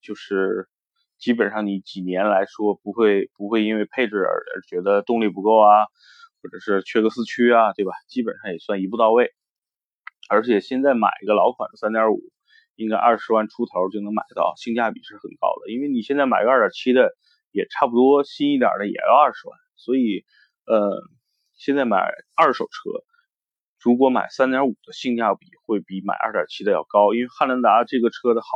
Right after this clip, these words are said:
处还有一个优点我没说啊，就现在补上，就是它的二手车的这个保值率非常高，就是差不多，我觉得在整个所有车这个市场里边儿，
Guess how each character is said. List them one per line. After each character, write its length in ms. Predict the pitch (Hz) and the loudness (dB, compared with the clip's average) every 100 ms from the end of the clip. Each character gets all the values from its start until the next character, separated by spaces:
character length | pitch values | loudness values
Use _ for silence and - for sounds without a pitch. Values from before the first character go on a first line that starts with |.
| - - | -10 -8
处 200 | 113 - _ _ _ | -10 -10 _ _ _
还 120 | 117 | 2
有 80 | 120 | 4
一 40 | |
个 180 | 117 110 101 | 4 2 0
优 180 | 113 | 0
点 140 | 107 98 | 2 -2
我 100 | 87 | -6
没 140 | - | -16
说 260 | - 107 101 | -8 0 0
啊， 80 | - | 0
就 80 | |
现 160 | 101 107 | -8 -6
在 80 | 104 | -6
补 80 | - | -8
上， 300 | _ - - | _ -20 -18
就 140 | - | -8
是 80 | 101 | -8
它 80 | 101 | -4
的 140 | 104 - | -6 -4
二 200 | - - | -4 -4
手 160 | 82 | -6
车 180 | - - | -10 -4
的 160 | 104 104 | -2 -2
这 140 | 104 | -4
个 160 | 82 - _ _ _ | -6 -10 _ _ _
保 180 | - 95 | 2 2
值 120 | 87 | 2
率 160 | 104 120 | 0 0
非 220 | - 160 | 2 -2
常 180 | - 82 | -2 -12
高， 100 | - - _ _ _ _ _ _ _ _ _ _ _ _ _ _ - _ | -14 -16 _ _ _ _ _ _ _ _ _ _ _ _ _ _ -20 _
就 160 | - | -2
是 540 | 107 - 107 104 101 104 - | -2 0 2 4 2 0 -8
差 180 | - - | -8 -6
不 60 | |
多， 460 | - 123 123 123 123 _ - - _ | 2 4 6 4 0 _ -20 -20 _
我 200 | 104 95 | -2 -2
觉 180 | - 101 | -2 2
得 160 | 117 | 2
在 100 | 117 | 2
整 220 | - 92 90 | -4 -8 0
个 160 | 123 | -2
所 240 | 113 113 117 | 0 2 4
有 80 | |
车 380 | 110 - 120 113 | 2 -2 0 2
这 100 | 110 | 2
个 180 | 101 92 | 0 -2
市 180 | - - | -4 -10
场 180 | 95 95 | -6 -6
里 100 | 90 | -6
边 140 | - | -8
儿， 160 | - | -10